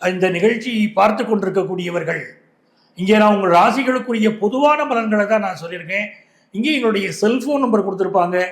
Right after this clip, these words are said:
உங்களுக்கு உங்கள் ஜாதக ரீதியான ஆலோசனை தேவைப்பட்டால் எங்களுடைய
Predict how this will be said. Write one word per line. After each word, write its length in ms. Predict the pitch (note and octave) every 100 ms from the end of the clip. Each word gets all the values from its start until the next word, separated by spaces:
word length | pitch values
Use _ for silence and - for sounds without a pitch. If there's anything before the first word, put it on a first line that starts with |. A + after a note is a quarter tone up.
| - - _ -
உங்களுக்கு 500 | G3 C#4+ F4 E4 D#4+
உங்கள் 200 | C#4+ G#3
ஜாதக 420 | F#3 G3+ C#4 D4
ரீதியான 500 | C#4 C4+ B3 B3 A#3+
ஆலோசனை 520 | G#3 A3+ A#3 A3+ G#3+
தேவைப்பட்டால் 760 | G3 F#3+ F#3+ F#3+ D3+ F3+ F3 - _ _
எங்களுடைய 400 | F3 F#3+ F#3+ F3